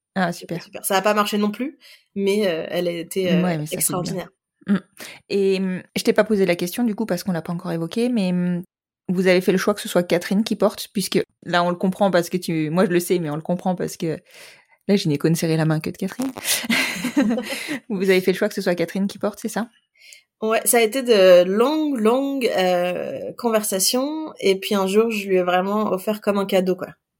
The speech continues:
Speaker 2: J'ai dit, je lui ai fait une déclaration en lui disant, euh, je lui ai écrit une lettre, et je lui disant voilà,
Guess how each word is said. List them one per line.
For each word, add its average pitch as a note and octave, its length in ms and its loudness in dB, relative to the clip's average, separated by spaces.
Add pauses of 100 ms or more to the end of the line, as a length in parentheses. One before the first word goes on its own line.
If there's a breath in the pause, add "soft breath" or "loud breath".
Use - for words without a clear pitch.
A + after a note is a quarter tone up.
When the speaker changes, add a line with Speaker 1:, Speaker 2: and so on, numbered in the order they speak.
(120)
Speaker 2:
J'ai G3 180 -8
dit, F#3 380 -6
je F#3 140 -8
lui F#3+ 80 4
ai - 20 2
fait G3+ 160 0
une G3+ 80 0
déclaration F#3+ 640 0
en F3+ 60 -4
lui F3+ 80 -6
disant, F#3 340 -6
euh, F#3 80 -8 (840 soft breath)
je F#3 80 -10
lui F#3 60 0
ai - 20 -2
écrit G3 200 -2
une G3+ 100 2
lettre, F3+ 280 2
et E3 320 4
je F3 80 -8
lui F3 80 -4
disant F3 180 -2
voilà, E3+ 260 0